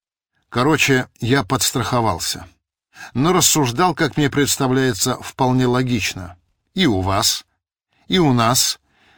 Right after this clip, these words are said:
творятся весьма загадочные странности, не похожие на одну из прежних проблем, смахивающие на чертовщину. Но если присмотреться, не паникуя, лишённые всякой мистики.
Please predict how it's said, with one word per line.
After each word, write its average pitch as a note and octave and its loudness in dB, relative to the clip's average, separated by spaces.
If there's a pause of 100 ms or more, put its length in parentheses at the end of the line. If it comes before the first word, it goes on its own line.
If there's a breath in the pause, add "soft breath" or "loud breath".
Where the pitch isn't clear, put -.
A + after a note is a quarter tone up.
(120)
творятся C3+ 0
весьма D3 0
загадочные C#3 0
странности, A2 -2
не C3 0
похожие D3+ 0
на A2+ 2
одну A#2 0
из A2+ 0
прежних A2 0
проблем, A#2+ -2 (320 loud breath)
смахивающие B2+ 2
на B2+ 0
чертовщину. A2+ -4 (420 loud breath)
Но C3 2
если C#3 2
присмотреться, C3 0
не B2+ 0
паникуя, C3 -2 (160)
лишённые G#2+ -2
всякой A2+ -4
мистики. A#2+ -4